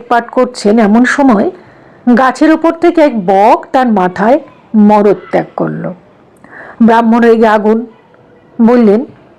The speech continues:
"কি, আমার সঙ্গে চালাকি?" রেগে তিনি বকের দিকে যেই চেয়েছেন, ব্রাহ্মণের তপস্যার শক্তিতে বকটি একেবারে ভস্ম হয়ে গেল। বকের অবস্থা দেখে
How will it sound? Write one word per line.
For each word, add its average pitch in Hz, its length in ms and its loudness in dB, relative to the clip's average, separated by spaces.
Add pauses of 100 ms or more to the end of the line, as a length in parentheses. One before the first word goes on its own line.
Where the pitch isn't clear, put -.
(140)
"কি, 294 220 2 (540)
আমার 214 260 0
সঙ্গে 330 320 -2
চালাকি?" 320 540 -2 (640)
রেগে 294 400 2
তিনি 339 240 0
বকের 247 460 -2
দিকে 285 260 0
যেই 262 380 2
চেয়েছেন, 339 600 0 (520)
ব্রাহ্মণের 277 580 0
তপস্যার 269 500 -2
শক্তিতে 294 800 0
বকটি 233 640 -2 (260)
একেবারে 269 520 0
ভস্ম 202 420 -2
হয়ে 170 240 -2
গেল। 165 260 -6 (1000)
বকের 311 340 2
অবস্থা 320 440 0
দেখে 320 400 0